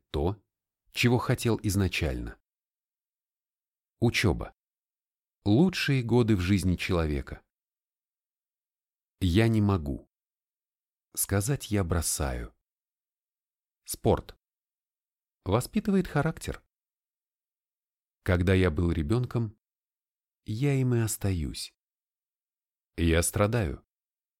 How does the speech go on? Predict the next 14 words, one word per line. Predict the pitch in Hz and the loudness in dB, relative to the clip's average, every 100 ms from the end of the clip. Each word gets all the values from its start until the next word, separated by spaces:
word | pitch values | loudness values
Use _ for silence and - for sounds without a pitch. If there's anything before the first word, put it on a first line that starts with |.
| _ _ _ _ _ _ _ | _ _ _ _ _ _ _
От | 113 - | -6 -2
самобичевания. | - 123 117 110 107 - 120 92 65 64 - _ _ _ _ _ | 2 2 2 0 -2 -2 0 -2 -4 -10 -16 _ _ _ _ _
Не | 208 180 | 0 0
слишком. | 113 - - 58 - _ _ _ _ _ _ _ _ _ _ _ _ _ _ _ _ | -2 -8 -10 -14 -16 _ _ _ _ _ _ _ _ _ _ _ _ _ _ _ _
У | 101 | 2
меня | 92 87 82 82 | 4 4 4 4
не | 87 | 2
получается. | - 107 104 139 98 73 - - _ _ _ _ _ _ _ _ _ _ _ _ | 2 0 0 -2 -2 -4 -8 -10 _ _ _ _ _ _ _ _ _ _ _ _
С | - | -10
химией. | - - 107 71 65 62 64 _ _ _ _ _ _ _ _ _ _ _ _ - | -10 -2 0 0 -4 -8 -12 _ _ _ _ _ _ _ _ _ _ _ _ 0
Иногда | 95 85 80 71 92 113 - _ _ _ _ _ _ _ _ _ | 4 4 2 0 -2 -2 -8 _ _ _ _ _ _ _ _ _
я | 101 107 143 | -6 -2 0
недостаточно | 131 113 107 - 107 98 - 95 | 0 0 0 0 -2 -2 -4 -4
стараюсь. | - 90 80 69 64 - - | -4 -4 -2 -4 -6 -10 -14